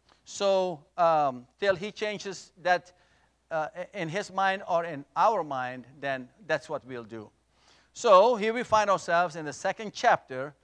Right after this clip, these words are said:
of the book of Ephesians. We have, the last couple of weeks, weeks have talked,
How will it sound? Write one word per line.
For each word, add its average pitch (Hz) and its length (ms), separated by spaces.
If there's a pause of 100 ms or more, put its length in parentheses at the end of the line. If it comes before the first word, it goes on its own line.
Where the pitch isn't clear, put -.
(340)
of 127 140
the 143 60
book 165 160
of 139 120
Ephesians. 139 800 (440)
We 208 160
have, 185 440 (360)
the 175 80
last 196 320
couple 208 180
of 156 100
weeks, 202 360
weeks 220 320
have 165 180
talked, 214 400